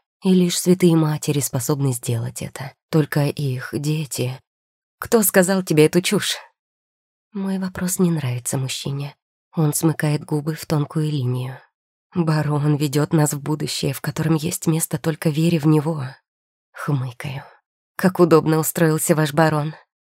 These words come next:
«Я предлагаю тебе примкнуть к нам. Я лично буду о тебе заботиться и оберегать от всех страхов, кормить, одевать. Мне это не нужно». Мужчина позволяет себе слабую улыбку,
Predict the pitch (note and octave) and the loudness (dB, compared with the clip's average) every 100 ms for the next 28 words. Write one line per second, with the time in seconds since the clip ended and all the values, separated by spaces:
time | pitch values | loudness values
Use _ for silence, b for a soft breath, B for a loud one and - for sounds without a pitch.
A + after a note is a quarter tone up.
0 | _ _ _ _ _ _ C3+ B2+ - C#3 | _ _ _ _ _ _ -4 -4 -2 0
1 | C3+ C3+ C#3+ - D3+ D3 D#3 C#3 - C#3+ | 0 -2 -4 -4 -2 2 2 2 2 0
2 | C3+ - - B2 A#2+ B2 - _ _ _ | 0 -8 -6 -4 -2 -6 -12 _ _ _
3 | _ D#3+ D3+ C#3+ C#3 B2+ - C3+ B2+ C#3+ | _ 0 2 2 -2 -6 -4 -2 0 0
4 | C3+ B2+ D3 C#3+ C3+ B2+ C3+ - - - | 0 -2 -2 0 0 -2 -6 -8 -8 -8
5 | C3+ - _ F3 D3+ D3+ D3+ D3+ D3+ - | -10 -18 _ 2 4 4 4 4 0 0
6 | C#3 - C#3+ - - B2 A#2 - - - | -6 -2 -4 -4 -4 -4 -4 -10 -18 -6
7 | D3+ C#3+ C3+ C3 C#3+ - D#3 D3+ C3+ C3 | -2 -2 -2 -6 -8 -4 0 0 0 -4
8 | C3 - - _ _ _ - F3+ D#3+ D3 | -6 -12 -16 _ _ _ 6 8 8 6
9 | D#3 D#3 C#3+ C3+ D#3 D3 - _ _ _ | 4 4 4 0 -2 -2 -8 _ _ _
10 | _ _ _ _ - F3 E3+ - C#3+ C#3+ | _ _ _ _ 2 2 2 -4 -6 -6
11 | D3+ - E3+ D#3+ D#3+ E3 F3+ - D#3+ D#3+ | -10 -2 0 2 0 0 -4 -4 -2 -2
12 | - D#3 D3 D3+ D#3 F3 D3+ C3+ A#2 - | 0 -2 -2 -2 -2 -4 -4 -6 -8 -14
13 | C#3 | -14